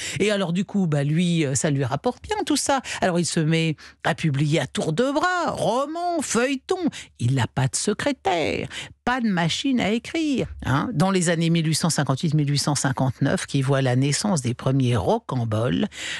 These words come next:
le journal de la librairie, qui fait une sorte de nomenclature de ce qui est publié d-, dans l'année, relève au compte de Ponson-du-Terrail pour l'année, hein,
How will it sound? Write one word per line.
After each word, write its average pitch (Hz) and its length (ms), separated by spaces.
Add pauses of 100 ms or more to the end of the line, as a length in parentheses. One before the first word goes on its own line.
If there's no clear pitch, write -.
(100)
le 135 200
journal 302 580
de 254 100
la 226 120
librairie, 151 560
qui - 140
fait - 140
une 139 80
sorte 185 180
de 143 80
nomenclature 165 720
de 151 100
ce - 80
qui 156 100
est 135 40
publié 139 420
d-, 147 220
dans 139 200
l'année, 131 360 (320)
relève 151 580
au 139 100
compte 196 300
de 139 140
Ponson-du-Terrail 156 1120 (100)
pour 311 220
l'année, 277 580
hein, 180 140